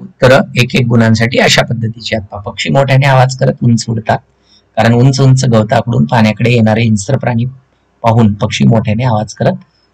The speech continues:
उंच उडतात, एक गुणांसाठी. त्यानंतर दुसरा आहे, पहा, डोळ्यांनी, कानांनी, नाकाने आपण प्राण्यांच्या अनेक गोष्टी जाणतो, कारण जंगल वाचनाचा आपल्याला छंद लागला की डोळ्यांनी, कानाने, नाकाने आपण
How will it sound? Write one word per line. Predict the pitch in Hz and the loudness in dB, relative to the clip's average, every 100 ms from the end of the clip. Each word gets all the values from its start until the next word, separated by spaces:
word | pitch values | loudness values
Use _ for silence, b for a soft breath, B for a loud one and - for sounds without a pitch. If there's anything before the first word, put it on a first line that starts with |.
| - | -2
उंच | 110 120 - | 2 2 0
उडतात, | - - _ _ _ _ - 110 98 - - _ _ _ _ _ _ _ _ _ _ _ _ _ _ _ _ _ - - | -4 -8 _ _ _ _ -2 -2 -2 -12 -20 _ _ _ _ _ _ _ _ _ _ _ _ _ _ _ _ _ -12 -4
एक | 117 | -2
गुणांसाठी. | 113 110 107 101 101 98 - | 2 2 2 0 0 0 -4
त्यानंतर | - _ - 117 110 110 | -8 _ -2 0 2 0
दुसरा | 110 110 113 | -2 0 0
आहे, | 113 | 2
पहा, | 120 | 2
डोळ्यांनी, | 107 110 110 113 | 2 2 4 4
कानांनी, | 110 107 107 107 | 2 0 2 2
नाकाने | 107 104 107 117 | 0 0 -2 -2
आपण | 113 107 110 101 B B B - | -4 0 0 -2 B B B 0
प्राण्यांच्या | 110 113 113 110 | 2 4 2 2
अनेक | 107 107 | 0 0
गोष्टी | 107 104 117 | -2 -2 0
जाणतो, | 110 104 113 | 0 0 0
कारण | 127 110 104 | 2 2 4
जंगल | 110 110 117 | 4 4 4
वाचनाचा | 113 104 110 104 107 | 2 2 -2 -2 -2
आपल्याला | 107 110 104 - | -2 -2 -2 0
छंद | 117 120 | 2 4
लागला | 107 104 107 | 2 2 0
की | 101 113 | -2 0
डोळ्यांनी, | 110 110 113 120 | 2 4 4 2
कानाने, | 113 104 104 104 | 0 0 2 2
नाकाने | 104 98 104 | 0 0 -2
आपण | 113 101 117 | -2 -4 -4